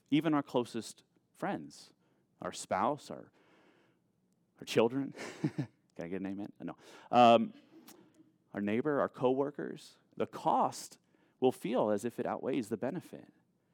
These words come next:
In verse twenty-four to twenty-five, we see clearly the beginning of the relationship. Those who belong to Jesus and follow Jesus will treat relationships differently. When the Bible talks about friendship, when the Bible talks about relationship, it has in mind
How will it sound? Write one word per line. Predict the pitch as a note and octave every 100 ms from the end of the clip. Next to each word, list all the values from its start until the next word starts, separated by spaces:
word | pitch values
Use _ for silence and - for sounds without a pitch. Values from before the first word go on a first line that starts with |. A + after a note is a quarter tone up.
| _ _ _ _ _ _ _ - _ _ _ _
In | F3+ E3+
verse | F#3+
twenty-four | - G#3+ G#3 F3 F#3 G#3
to | D#3+
twenty-five, | - E3+ C#3 F3 F#3+ B2+ A2+ A2+ - - _ _ _ _ _ _ _ _ _ - -
we | D3+
see | - F#3
clearly | - F3+ F3+ E3+ C3+
the |
beginning | B2+ B2 D#3 D#3+
of |
the | C3+
relationship. | C3+ D3+ D#3+ - C#3+ A2+
Those | G#2+ C#3+ F#3 -
who | E3
belong | B2+ A#2 B2+ D#3+ D#3 D#3 -
to | C3+
Jesus | G#2+ C3+ E3 C3 G#2 G2+ -
and | G#2+
follow | - C3 D3 C3+
Jesus | - C#3+ A#2 G#2 -
will | A2+ A#2
treat | A2+ - D3+ C#3+ - _ _ _ _ -
relationships | A#2 B2 B2+ A#2 G#2 F#2+ -
differently. | - A2 - - B1+ - _ _ _ _ _ _ _ _ _ _ _
When | C#3+
the | C#3
Bible | D3 F#3+
talks | E3+ C3+ B2+ -
about | C3+ A#2+
friendship, | - C3+ D3+ - G2+
when | A2
the |
Bible | A2 B2 C#3
talks | D3 C3+ -
about | B2
relationship, | F#2 A2 B2+ - A#2 - G#2+
it | A2
has | D#3 D#3
in | C3+
mind | A#2+ C3+ A#2